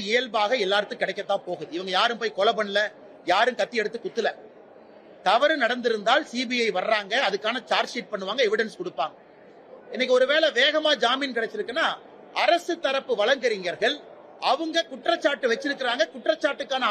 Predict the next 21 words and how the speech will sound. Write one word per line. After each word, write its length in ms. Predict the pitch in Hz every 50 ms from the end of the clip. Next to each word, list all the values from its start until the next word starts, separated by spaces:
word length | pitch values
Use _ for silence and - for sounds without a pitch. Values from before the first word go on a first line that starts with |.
| 214 247
ஆதாரத்தை 440 | 277 294 285 285 277 277 269 262 233 240
கொடுக்க 200 | 240 262 277 277 262
முடியவில்லை 300 | 262 262 254 247 247 240 247 240
என்ற 100 | 240 240 226
அர்த்தம் 240 | - - 262 240 233
தான். 100 | 208 - - - - - - - - - - - - - - - - - 170
ஜாமீன் 340 | 196 269 320 320 320 302 - 269
கிடைச்சிருக்குன்னா 500 | 269 294 285 277 277 - 262 285 349 330 247
அரசு 240 | 247 311 339 - 349 - 320
தரப்பு 240 | 294 294 - 269 247 247
வழக்கறிஞர்கள் 640 | 269 294 - 285 269 254 247 247 233 285 359 370 311 - -
அப்ப 120 | 254 226 330 330 320 302 -
அவங்களால 320 | 240 262 262 269 269 311 330 294
எவிடன்ஸ் 320 | 240 294 330 302 294 277 -
கொடுக்க 160 | - 294 -
முடியல, 180 | 254 220 214 214
அப்ப 100 | 311 320 269
எவிடன்ஸ் 260 | 294 320 320 - 294 302
இல்ல. 100 | 302 285 208 - - - - - - - - - - 214
இது 80 | - 370 359
ஒரு 100 | 339 294